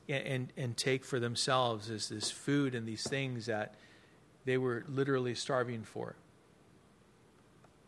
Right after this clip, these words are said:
Now, in the midst of this all, though, the, uh, the king had appointed this captain to oversee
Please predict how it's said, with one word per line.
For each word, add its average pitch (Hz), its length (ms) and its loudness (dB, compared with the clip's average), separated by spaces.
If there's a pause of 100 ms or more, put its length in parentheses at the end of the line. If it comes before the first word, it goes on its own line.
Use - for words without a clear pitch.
(1900)
Now, 123 100 2
in 120 40 2
the 120 80 2
midst 175 240 4
of 127 80 2
this 117 180 0
all, 147 240 4
though, - 180 -2 (380)
the, 117 260 0
uh, 107 100 -2 (260)
the 120 80 0
king 151 240 4
had 139 140 6
appointed 127 500 0 (720)
this 127 240 2
captain 120 720 2
to 113 540 -2 (140)
oversee 143 680 6